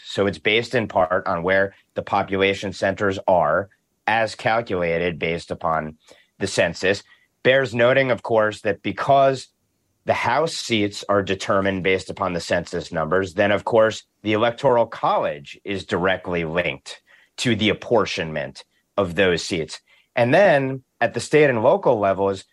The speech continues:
redistricting, which is done every ten years in most, if not all states, is predicated based upon the census numbers. So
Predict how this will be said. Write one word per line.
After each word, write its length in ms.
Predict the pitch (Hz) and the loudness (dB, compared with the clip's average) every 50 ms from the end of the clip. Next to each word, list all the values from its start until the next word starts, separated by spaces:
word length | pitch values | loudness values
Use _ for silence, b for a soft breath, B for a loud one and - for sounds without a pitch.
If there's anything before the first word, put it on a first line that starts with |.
| _ _ _ - | _ _ _ -6
redistricting, 1080 | 104 127 143 139 120 104 139 151 190 196 - - 123 110 - - 110 101 98 98 95 95 | 0 2 2 2 2 4 4 4 4 4 0 0 0 0 0 0 0 0 0 0 -2 -4
which 160 | 95 92 98 | -4 -4 -4
is 140 | 98 95 87 | -6 -4 0
done 240 | - 98 95 95 | 2 2 2 4
every 220 | 95 90 85 92 85 | 2 2 0 0 -2
ten 260 | - - 98 92 90 | -2 -2 -2 -2 -2
years 460 | 90 87 90 90 87 90 90 90 87 - | -2 -2 0 2 2 2 0 -2 -4 -4
in 320 | - 104 98 92 92 87 - _ _ _ _ _ - | -2 -2 0 0 -2 -4 -8 _ _ _ _ _ -6
most, 460 | - 101 117 123 139 143 135 - - | 0 2 4 4 4 4 2 -2 -4
if 200 | - 107 107 - | -8 -8 -6 -2
not 160 | 113 104 101 95 | 0 0 0 2
all 300 | 87 95 107 123 139 143 | 2 2 4 2 2 0
states, 540 | - - - 92 82 82 82 - - - _ _ _ _ _ _ _ _ - | -2 -6 -8 -6 -6 -6 -8 -10 -16 -18 _ _ _ _ _ _ _ _ -4
is 140 | - 123 110 | -2 -2 -2
predicated 760 | - - 151 151 151 143 - - 127 113 110 110 110 101 98 | 0 0 2 2 2 0 0 0 0 2 2 2 0 0 0
based 380 | 80 117 120 127 131 123 - - | 0 0 2 2 0 -2 -2 -4
upon 580 | 107 95 - 95 87 82 82 82 82 85 90 - _ _ _ _ - | -4 -4 -2 -2 -2 0 -2 -4 -6 -8 -14 -16 _ _ _ _ -4
the 100 | 101 110 | -2 -2
census 680 | 98 - - 139 127 135 127 - - 104 87 82 - - | -2 0 0 0 0 0 -2 -2 0 0 0 -2 -4 -6
numbers. 520 | 92 85 85 80 76 71 60 53 53 - | -4 -2 -2 -2 -4 -6 -8 -8 -10 -10
So 320 | - - - 143 127 113 | -4 0 2 2 2 0